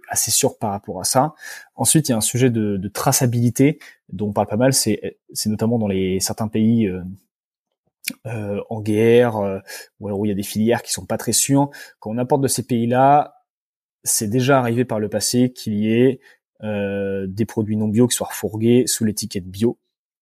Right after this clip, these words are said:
Et c'est pour, et c'est notamment une des limites qu'on a beaucoup reproché au bio, c'est que, euh,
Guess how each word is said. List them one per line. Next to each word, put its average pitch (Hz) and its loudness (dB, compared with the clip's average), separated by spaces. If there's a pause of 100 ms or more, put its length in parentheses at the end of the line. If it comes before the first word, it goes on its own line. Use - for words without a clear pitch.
(160)
Et 113 -2
c'est - 0
pour, - -6
et 113 -6
c'est 117 -2
notamment 120 4
une 110 0
des 104 -2
limites 123 2
qu'on 113 -8
a 95 -6
beaucoup 117 -4
reproché 117 -8
au 101 -4
bio, 127 4
c'est 113 -2
que, - -6
euh, 98 -4